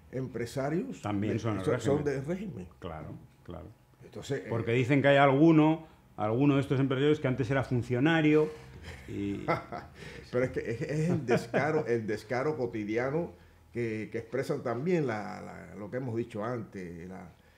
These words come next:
Speaker 1: esta gente están de-, son personas desalmadas,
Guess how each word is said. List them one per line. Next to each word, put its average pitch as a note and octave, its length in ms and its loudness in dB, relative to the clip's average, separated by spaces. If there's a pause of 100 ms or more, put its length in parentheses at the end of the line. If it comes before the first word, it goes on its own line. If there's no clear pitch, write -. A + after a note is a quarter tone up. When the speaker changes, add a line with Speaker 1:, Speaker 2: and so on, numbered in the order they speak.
(140)
Speaker 1:
esta B2 380 -8
gente C3 540 -4
están B2 720 -8
de-, A2 120 -6
son A#2 380 -8 (100)
personas A2+ 440 -6
desalmadas, A#2 840 -6